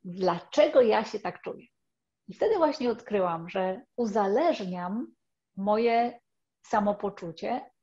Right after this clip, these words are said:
od tego, co robią i mówią inni ludzie. I kiedy to odkryłam, to pomyślałam, "O nie, nie mam zamiaru pozwolić, żeby inni ludzie w taki sposób kontrolowali moje życie".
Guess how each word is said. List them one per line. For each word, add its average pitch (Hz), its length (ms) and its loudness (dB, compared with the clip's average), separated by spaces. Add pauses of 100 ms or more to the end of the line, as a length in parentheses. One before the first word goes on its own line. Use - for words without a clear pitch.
(400)
od - 220 -8
tego, 269 280 4
co 208 220 -4
robią 196 720 -2 (1080)
i 247 120 0
mówią 202 760 0 (380)
inni 196 400 -4
ludzie. 190 440 -4 (960)
I 208 80 -4
kiedy 262 280 2
to 240 120 6
odkryłam, 214 520 2
to 208 80 -8
pomyślałam, 202 760 -6
"O 208 440 -2 (320)
nie, 175 260 -8 (580)
nie 233 100 2
mam 247 200 2
zamiaru 196 580 -4
pozwolić, 202 560 -4
żeby 196 200 -4
inni 226 400 -4
ludzie 196 280 -6
w - 80 -14
taki 202 260 -10
sposób - 380 -16
kontrolowali 185 720 -8
moje 180 280 -8
życie". 170 500 -8